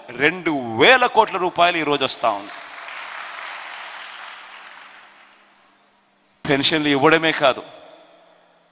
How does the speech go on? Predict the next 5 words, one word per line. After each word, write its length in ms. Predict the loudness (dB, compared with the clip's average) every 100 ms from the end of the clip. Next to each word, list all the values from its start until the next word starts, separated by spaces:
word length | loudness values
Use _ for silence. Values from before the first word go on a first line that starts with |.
| _ _ _ _ _ _ _ 2
ఆ 180 | 6 6
అవ్వా 320 | 6 6 4
తాతల 420 | 4 0 0 2
ఆత్మగౌరవాన్ని 800 | 2 0 -2 -2 0 0 0 0
నిలబెడుతూ, 480 | -2 -4 -4 -6 -12